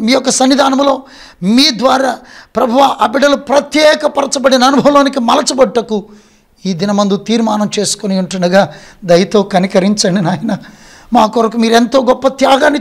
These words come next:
చేశారు. మా కొరకు మీరు ఎంతగానో ప్రసవ వేదన పడ్డారు. మరింత ఆతురముగా మీరు వేదన పడి ప్రార్థించారు. స్వేద రంధ్రముల నుండి రక్త బిందువులు నేలను తాకాయి. ఇంత గొప్ప త్యాగాన్ని మా కొరకు చేసిన దేవా, ఈ యొక్క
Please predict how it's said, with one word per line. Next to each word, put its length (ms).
చేశారు. 340
మా 80
కొరకు 280
మీరు 180
ఎంతగానో 440
ప్రసవ 500
వేదన 260
పడ్డారు. 360
మరింత 380
ఆతురముగా 600
మీరు 200
వేదన 380
పడి 160
ప్రార్థించారు. 720
స్వేద 280
రంధ్రముల 400
నుండి 200
రక్త 200
బిందువులు 420
నేలను 320
తాకాయి. 360
ఇంత 160
గొప్ప 160
త్యాగాన్ని 460
మా 140
కొరకు 220
చేసిన 280
దేవా, 220
ఈ 140
యొక్క 140